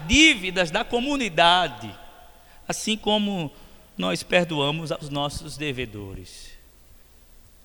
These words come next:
Veja, a igreja, ela vive na dinâmica do perdão.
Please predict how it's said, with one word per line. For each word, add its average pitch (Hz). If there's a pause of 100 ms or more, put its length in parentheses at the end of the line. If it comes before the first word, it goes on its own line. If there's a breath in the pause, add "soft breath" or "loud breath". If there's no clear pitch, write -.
(420)
Veja, 120 (3500)
a 175
igreja, 131
ela 143
vive 123
na 135
dinâmica 120
do 123
perdão. 104